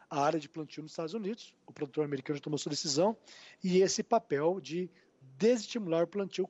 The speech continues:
caberá a nós aqui na América do Sul. Então, os preços devem ficar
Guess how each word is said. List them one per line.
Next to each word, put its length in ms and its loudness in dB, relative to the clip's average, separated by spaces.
caberá 560 4
a 100 4
nós 320 -2
aqui 200 -8
na 80 -4
América 320 -4
do 60 -10
Sul. 220 -10
Então, 200 -6
os 120 -4
preços 360 -2
devem 400 2
ficar 440 -2